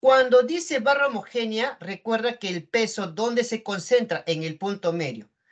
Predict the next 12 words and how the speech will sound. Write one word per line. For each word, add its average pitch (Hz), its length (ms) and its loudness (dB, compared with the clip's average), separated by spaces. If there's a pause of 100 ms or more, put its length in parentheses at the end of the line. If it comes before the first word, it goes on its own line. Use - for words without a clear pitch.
(260)
Cuando 170 300 4
hablan 254 220 4
de 226 100 2
barra 226 240 2
homogénea, 247 460 -2
el 220 100 -6
peso 214 260 -6
está 208 160 -8
en 196 140 -8
el 165 120 -8
punto 170 400 -4
medio. 143 400 -8